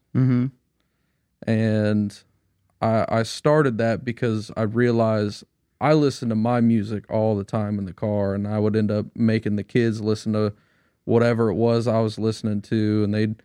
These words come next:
Speaker 2: you know, when they started getting to the point where they wanted to kinda listen to their own stuff, I was like, "Well, I'll just create this playlist." So when he said that to me, and it was, it was Nutshell.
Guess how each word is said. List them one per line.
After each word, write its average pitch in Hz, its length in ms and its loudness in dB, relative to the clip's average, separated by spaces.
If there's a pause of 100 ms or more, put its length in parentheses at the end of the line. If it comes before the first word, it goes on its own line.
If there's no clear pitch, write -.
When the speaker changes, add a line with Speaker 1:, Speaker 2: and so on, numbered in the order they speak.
(540)
Speaker 2:
you 101 80 -4
know, 110 80 0
when 110 140 2
they 113 80 4
started 110 380 -2
getting 110 240 0
to 120 140 -2
the 107 100 -4
point 110 320 -2
where 104 120 -2
they 107 160 -2
wanted 107 440 -2
to 107 460 0
kinda 107 220 -4
listen 107 320 -4
to 107 100 -8
their 101 200 -4
own 117 280 2
stuff, 98 520 -6
I 107 80 -8
was 104 140 -8
like, - 200 -14
"Well, 117 280 0
I'll 113 60 0
just 117 180 -8
create 101 300 -4
this 98 140 -12
playlist." 87 600 -8 (500)
So 113 140 -2
when 107 140 0
he 170 460 4
said 139 440 0
that 110 260 0
to - 120 -4
me, 107 500 0 (340)
and 113 140 4
it 131 100 4
was, 120 540 0
it 131 80 -2
was 147 160 -2
Nutshell. - 520 -6